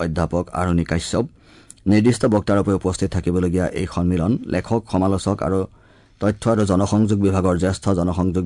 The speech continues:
বিষয়া সমীৰ চান্দিলৈ সঞ্চালনা কৰিব। বিয়লি তিনি বজাত জন্ম শতবৰ্ষৰ শ্ৰদ্ধাঘ্যৰ আলোচনা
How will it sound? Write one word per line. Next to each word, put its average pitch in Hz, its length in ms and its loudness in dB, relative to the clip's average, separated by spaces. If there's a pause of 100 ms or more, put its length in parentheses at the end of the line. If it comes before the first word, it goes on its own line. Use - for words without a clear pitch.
বিষয়া 87 260 -2 (220)
সমীৰ 98 280 2
চান্দিলৈ 85 440 0 (240)
সঞ্চালনা 76 460 -2
কৰিব। 80 180 -2 (960)
বিয়লি 123 240 8
তিনি 123 260 6
বজাত 120 300 4
জন্ম 101 160 6 (120)
শতবৰ্ষৰ 104 540 2
শ্ৰদ্ধাঘ্যৰ 90 540 0 (120)
আলোচনা 90 340 -2